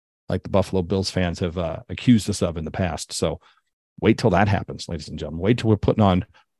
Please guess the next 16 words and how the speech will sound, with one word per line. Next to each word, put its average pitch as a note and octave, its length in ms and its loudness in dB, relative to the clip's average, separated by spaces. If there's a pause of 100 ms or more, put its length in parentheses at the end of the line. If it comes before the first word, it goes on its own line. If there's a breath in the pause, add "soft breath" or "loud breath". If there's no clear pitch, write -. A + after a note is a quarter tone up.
our F#2+ 140 6
home G#2+ 320 6
whites F2+ 500 0
and F#2 140 2
making F#2+ 300 2
the F#2 80 -2
Denver F#2+ 240 4
Broncos F#2 500 2
in F2+ 100 0
those F2+ 180 0
weird G2 360 6
orange F#2+ 300 4
and F2 140 -8
blue G2 280 2
Syracuse-looking G#2 880 2
colors F2 380 0